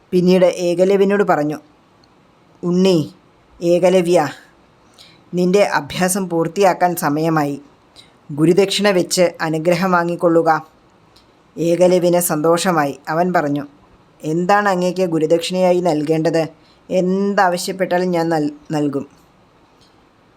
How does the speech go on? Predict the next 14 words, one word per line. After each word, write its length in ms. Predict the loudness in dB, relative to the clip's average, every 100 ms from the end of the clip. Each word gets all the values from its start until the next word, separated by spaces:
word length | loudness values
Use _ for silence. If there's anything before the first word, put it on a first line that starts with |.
| _ _
"ഞാൻ 340 | -6 -2 0 2
ആവശ്യപ്പെടുന്ന 880 | 2 0 -2 -2 -2 0 0 -4 -6
എന്തും 680 | -8 -6 -4 -2 -2 -2
നീ 140 | -2 -4
ദു-, 200 | -4 -6 -10
ഗുരുദക്ഷിണയായി 720 | -6 -2 -2 -2 -2 2 2 4
തരുമോ?" 500 | 2 2 0 -2 -6 _ _ _ _ _ _ -6
ദ്രോണർ 300 | -2 0 -2
ചോദിച്ചു. 460 | -2 -4 -4 -10 -12 _ -6
"എന്തും." 500 | -2 -2 0 0 0 -8 -6
ഏകലവ്യന് 580 | -4 0 0 2 2 0
അതിന് 320 | -2 -2 -2
സംശയിക്കേണ്ടി 840 | -2 -4 -4 -4 -4 -4 -2 2
വന്നില്ല. 420 | 2 2 -2 -4